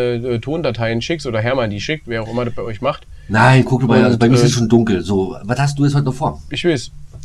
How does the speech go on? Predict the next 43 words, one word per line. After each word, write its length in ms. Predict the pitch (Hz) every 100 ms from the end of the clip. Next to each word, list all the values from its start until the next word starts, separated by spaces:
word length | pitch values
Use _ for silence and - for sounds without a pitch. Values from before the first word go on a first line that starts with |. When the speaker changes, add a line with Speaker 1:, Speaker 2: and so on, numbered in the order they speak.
| - - - -
Speaker 1:
Ne, 120 | 151 170
sag 160 | 147 247
ich 40 | 151
doch 80 |
gerade. 220 | 110 107 113
Speaker 2:
Ach 40 |
so, 140 | 214 165
weißt 160 | 151
du, 40 | 170
wo 40 |
ich 80 | 147
morgen 180 | 139 131
Speaker 1:
Ich 60 |
Speaker 2:
hingehe? 120 | 143 143
Speaker 1:
warte 220 | 240 -
dann 180 | 151 147
drauf, 300 | 127 175 196
dass 180 | 143 -
einer 220 | 139 165
von 120 | 151
euch 120 | 139
beiden 280 | 120 127 165
mir 100 | 143
die 120 | 131
Tondateien 520 | 120 180 175 123 123 131
schickt. 300 | 143 175 - - - - -
Und, 140 | 139 127
Speaker 2:
Ja, 200 | - 170
ja, 120 | 76
ja, 60 | 151
Speaker 1:
und 120 | 135
wenn 120 | 131
Speaker 2:
das 60 | 156
Speaker 1:
ich 40 | 151
dann 100 | 135
Speaker 2:
ist 40 |
Speaker 1:
endlich 200 | 147 180 -
die 80 | 143
Speaker 2:
kriegst 80 |
du 40 | 165
Speaker 1:
Tondateien 320 | 190 185 127 127
gekriegt 320 | 117 185 -
habe, 320 | 107 123